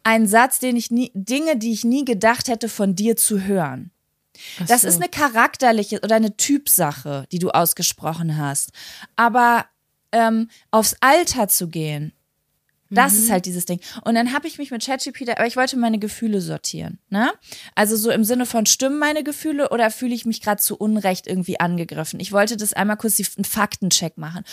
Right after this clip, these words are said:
Speaker 1: Und ChatGPT hat mich in meinen Gefühlen sehr bestätigt. Ähm, er hat gesagt, das ist Altersdiskriminierung und dass das was ganz, ganz Typisches ist, weil das halt ist,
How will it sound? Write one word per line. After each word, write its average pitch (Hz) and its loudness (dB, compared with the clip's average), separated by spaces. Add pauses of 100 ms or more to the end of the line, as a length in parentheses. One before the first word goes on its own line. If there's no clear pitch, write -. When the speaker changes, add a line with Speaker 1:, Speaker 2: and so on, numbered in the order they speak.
(200)
Speaker 1:
Und 233 -2
ChatGPT 294 0
hat 254 -2
mich 226 -8
in 226 -2
meinen 226 0
Gefühlen 220 -2
sehr 220 6
bestätigt. 247 0 (480)
Ähm, 233 2 (200)
er 220 -2
hat 233 0
gesagt, 214 2
das 190 -2
ist - -2
Altersdiskriminierung 170 -2 (260)
und 214 0
dass 240 0
das 247 0
was 220 2
ganz, 247 2
ganz 247 0
Typisches 247 -2
ist, 220 0 (260)
weil 214 8
das 247 2
halt 247 2
ist, - 0